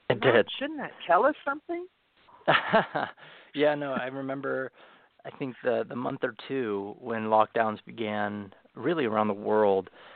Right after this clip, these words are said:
Speaker 1: uh, you had journalists on the ground taking pictures of these urban centers. And it was, uh, literally night and day,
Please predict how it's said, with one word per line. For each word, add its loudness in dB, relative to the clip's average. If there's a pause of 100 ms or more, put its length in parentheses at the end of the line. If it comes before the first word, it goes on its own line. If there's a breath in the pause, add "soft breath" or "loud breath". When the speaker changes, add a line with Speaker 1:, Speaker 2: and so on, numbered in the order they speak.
(300 loud breath)
Speaker 1:
uh, 2
you -2
had 4
journalists 2
on 2
the 0
ground 2
taking -6
pictures 0 (560 loud breath)
of 4
these -2
urban 4
centers. -8 (300)
And -2
it 0
was, 0 (800 loud breath)
uh, 0
literally 4
night -4
and -6
day, 0